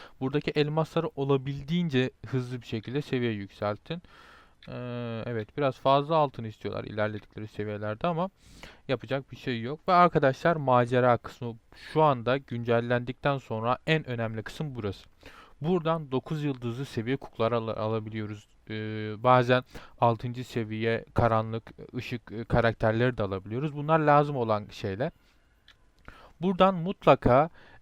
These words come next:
e, her gün doğru hatırlıyorsam yüz kırk dört dakika, yani hemen hemen iki saat, iki buçuk saatte bir, bir hakkınız geliyor. Ee, eğer on saatte bir,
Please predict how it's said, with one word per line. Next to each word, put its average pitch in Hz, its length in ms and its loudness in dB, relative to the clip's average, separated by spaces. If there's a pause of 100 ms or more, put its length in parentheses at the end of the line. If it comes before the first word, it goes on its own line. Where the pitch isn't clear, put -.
(100)
e, 120 380 2
her 170 240 6
gün 135 300 -8 (300)
doğru 143 180 4
hatırlıyorsam 147 400 -2
yüz 131 160 -8
kırk - 180 -6
dört 151 180 -4
dakika, 117 160 -6
yani 113 300 -2
hemen 156 280 -2
hemen 110 220 -4
iki - 200 -8
saat, 117 280 0
iki 156 200 -8
buçuk 147 240 -10
saatte 117 480 2
bir, 185 120 -4 (420)
bir 202 100 2
hakkınız 139 600 0
geliyor. 107 420 -6 (480)
Ee, 127 340 4
eğer 185 220 6
on 202 160 2
saatte 180 520 2
bir, 165 180 -4